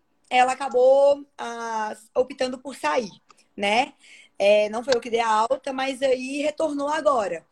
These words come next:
Mas por quê? Mas vou, retornou com o mesmo problema? Sim, retornou com a mesma questão, né? Mas por que isso? Então, muitas vezes, assim, essa questão da escola, porque não tem o estímulo, né? Às vezes, a falta de estímulo, acontece muito isso, assim,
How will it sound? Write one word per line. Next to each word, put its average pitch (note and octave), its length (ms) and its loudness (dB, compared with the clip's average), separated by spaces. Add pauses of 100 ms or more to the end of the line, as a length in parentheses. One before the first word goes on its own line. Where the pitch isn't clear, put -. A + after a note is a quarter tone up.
(220)
Mas D4 160 -8
por - 200 -20
quê? G#3+ 280 2
Mas G3+ 160 -8
vou, B3+ 120 0
retornou D4+ 400 -2
com F4 80 -12
o C4+ 40 -4
mesmo A3+ 200 -2
problema? G#3 420 0
Sim, C#4 320 -10
retornou G3+ 500 -2
com B3+ 80 4
a B3 60 8
mesma A3+ 280 -8
questão, F3 480 0 (320)
né? C4+ 200 2
Mas F4 320 -8 (240)
por A4+ 160 0
que G#4 140 2
isso? G#3+ 440 -6 (220)
Então, D#4+ 200 4
muitas F#4 320 -4
vezes, D#4+ 240 -4
assim, D4 160 -2
essa C#4+ 180 -2
questão D4 280 -4
da D4 80 6
escola, C4+ 600 4
porque C4 260 -4
não C4 140 -2
tem B3 360 -4
o B3 140 -6
estímulo, D4+ 680 -4 (300)
né? C4 160 2
Às C4 120 2
vezes, D4 180 0
a D4+ 100 2
falta G#4+ 520 -2
de A3 160 -6
estímulo, A3+ 680 -6 (280)
acontece D4 560 0
muito D#4+ 340 -2
isso, G#3+ 260 -2
assim, G#3+ 340 -4